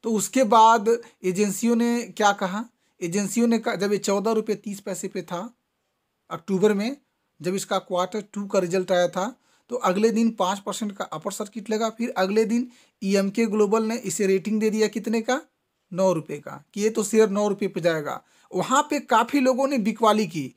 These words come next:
यानी कि जो ऑपरेटर था वहाँ पर लोगों को ट्रैप किया, डराया कि ये शेयर नौ रुपये तक जाएगा,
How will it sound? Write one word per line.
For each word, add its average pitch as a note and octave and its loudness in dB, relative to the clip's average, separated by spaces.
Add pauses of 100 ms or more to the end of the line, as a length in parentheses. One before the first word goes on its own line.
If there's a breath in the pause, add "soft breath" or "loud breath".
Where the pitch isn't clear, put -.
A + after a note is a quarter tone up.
(200 soft breath)
यानी G3+ 2
कि A3+ 0
जो A#3 -2
ऑपरेटर A3+ 4
था B3+ 2
वहाँ G#3+ -2
पर B3 -8
लोगों A3 2
को A3+ -2
ट्रैप A3 -2
किया, A#3+ 0
डराया G3 4 (320 soft breath)
कि A3 -4
ये A3 4
शेयर A3+ 4
नौ G3 2
रुपये G#3+ 0
तक G#3+ 0
जाएगा, G3 2